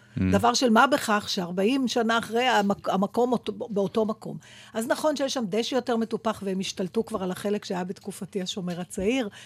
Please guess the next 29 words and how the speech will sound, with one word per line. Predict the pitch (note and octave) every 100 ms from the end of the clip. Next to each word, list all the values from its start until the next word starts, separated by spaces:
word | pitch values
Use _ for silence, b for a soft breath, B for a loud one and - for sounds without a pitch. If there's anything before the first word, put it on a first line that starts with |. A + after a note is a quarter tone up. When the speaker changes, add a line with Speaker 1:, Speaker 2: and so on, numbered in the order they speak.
| B
Speaker 1:
שכנראה | - - - - D2 D2
Speaker 2:
אבל, | -
Speaker 1:
הלך | - -
ונעלם | - F3+ -
Speaker 2:
אה, | F3
Speaker 1:
קצת. | -
Speaker 2:
כן, | G#3+ G3
אבל | - G3 G3 G#3
נשאר | A3 - C#4 F4+ A4 A4+ -
אותו | C4+ E4 E4
מקום. | F#4 - F#3+ E3+
Speaker 1:
Mm. | -
Speaker 2:
אז | F3 -
כבר | A3+ C4+ D#4 -
ההגעה | G#3 F3+ F#3+ - A#3
לשם. | A3 - F#3 - F3 - B B B B B B B B B E3+
והיו | D#3 G3+ A3+ A3 G#3+ A3+ A#3+ E4
מלא | F4+ E4+ F4+ F4
אנשים, | D4 - - F3 E3+
וזה | F#3 G#3+
חולק | - A3 A#3
לפי | C4 A3+ - G3+
הגילאים | F#3+ F3 E3+ F3+ E3 F#3+ F#3+ - C#4+ C4 G#3
והכל. | F#3+ - F3 G#3 - b b b b b b -
וצווחות, | D#3+ G#3 G#3 - _ _ _ _ - - F#3+ A3+ - D4 E4 - - -
אתה, | G#3 G#3+ - G#3
אתה | A#3+
רק, | B3
"אה!" | B3+